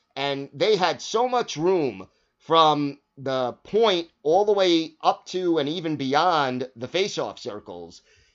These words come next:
that made their defensemen dangerous, helped them pick up lots of points, and also created room and opportunities for the forwards because,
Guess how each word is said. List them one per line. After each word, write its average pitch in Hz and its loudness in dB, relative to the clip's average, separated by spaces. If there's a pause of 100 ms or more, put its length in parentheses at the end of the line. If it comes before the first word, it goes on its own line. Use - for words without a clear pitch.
(100)
that 147 4 (160)
made 185 0
their 175 -2
defensemen 156 -4
dangerous, 139 -4 (140)
helped 175 -2
them 160 0
pick 160 -6
up 147 -2
lots 147 -2
of 156 -10
points, 139 -6 (480)
and 156 0
also 240 0
created 185 -2
room 208 -2 (100)
and 156 -2
opportunities 175 -4
for 175 -6
the 165 -4
forwards 208 0
because, 190 -4